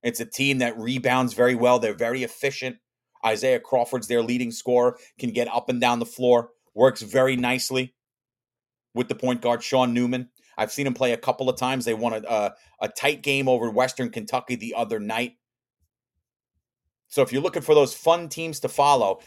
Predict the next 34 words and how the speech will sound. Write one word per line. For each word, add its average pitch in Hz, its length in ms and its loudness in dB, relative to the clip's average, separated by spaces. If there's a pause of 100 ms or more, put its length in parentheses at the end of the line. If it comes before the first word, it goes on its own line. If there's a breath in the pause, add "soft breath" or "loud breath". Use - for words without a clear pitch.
(120 loud breath)
and 127 160 0
we 214 100 -4
can 208 120 -12
get 147 140 6
into 143 200 0
this 113 160 -4
as 113 200 0
we 101 100 -10
go, 107 340 0 (260)
right? 101 280 0 (200 soft breath)
We 127 120 0
still 156 260 2
have 131 380 0 (200)
two 175 160 -10
plus 147 300 0
weeks 143 180 -6
before 135 320 -2
Selection 127 480 -2
Sunday. 135 480 0 (640)
But 127 140 2
like 135 220 4
I 147 80 8
said, 131 380 4 (360)
those 139 240 6
bubble 160 380 6
teams 196 340 -8
that 160 100 6
I 151 100 6
mentioned 143 420 -2
are 107 100 -4
gonna 151 320 2
be 202 180 -6
the 180 100 0
teams 151 440 -6